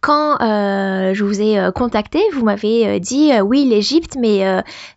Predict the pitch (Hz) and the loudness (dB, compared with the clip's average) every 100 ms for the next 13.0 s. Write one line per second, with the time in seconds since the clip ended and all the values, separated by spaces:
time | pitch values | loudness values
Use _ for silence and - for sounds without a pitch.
0 | 214 202 - - 226 202 202 240 294 214 | -4 -4 -4 -2 -2 0 -2 -4 -2 0
1 | 262 247 - 196 262 269 226 190 190 - | 2 2 0 -2 0 2 2 0 -4 -12
2 | - - 277 240 226 220 247 254 254 214 | -12 -4 -2 0 2 2 2 2 2 0
3 | 202 196 208 - 240 226 190 - 269 226 | 0 -2 -4 -2 0 2 0 -2 -2 -2
4 | 208 - - - - - - - 233 294 | -2 -4 -4 -6 -20 -20 -16 -6 -4 -2
5 | 294 262 - 294 415 370 233 233 - 226 | -4 -6 -6 -4 0 2 2 0 -4 -4
6 | 233 233 - 220 - 294 269 - - 294 | -2 -4 -6 -10 -6 -4 -4 -6 -6 -6
7 | - 220 254 254 202 196 - - - 226 | -2 2 2 2 0 -2 -10 -6 0 0
8 | - - 233 - - - 262 277 233 202 | 0 -2 -2 -4 -10 -6 -4 -2 -4 -6
9 | - 220 220 233 233 196 196 302 - - | -10 -10 -8 -6 -4 -2 0 -2 -4 -8
10 | 311 - - 302 294 294 233 220 294 330 | -6 -6 -4 0 0 2 0 0 0 -2
11 | - - 247 - 247 233 220 214 254 - | -2 -10 -10 -10 -8 -6 -4 -4 -6 -4
12 | 233 214 202 185 180 - - 175 202 190 | 0 0 2 0 -2 -6 -4 -4 -2 -6